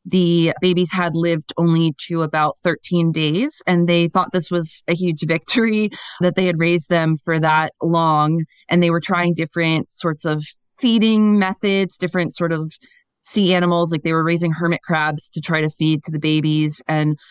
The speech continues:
just trying to figure out how to keep the babies living long enough. And the goal, they said, was that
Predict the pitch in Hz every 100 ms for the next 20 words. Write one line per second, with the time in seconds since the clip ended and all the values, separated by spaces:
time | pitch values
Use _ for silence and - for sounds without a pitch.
0 | - 220 - 233 214 202 185 185 170 180
1 | 170 - 165 175 165 165 160 - - 156
2 | 170 190 185 175 165 156 151 156 147 156
3 | 196 - 170 170 170 180 185 185 170 165
4 | 165 - 220 208 170 160 160 160 - 160
5 | 156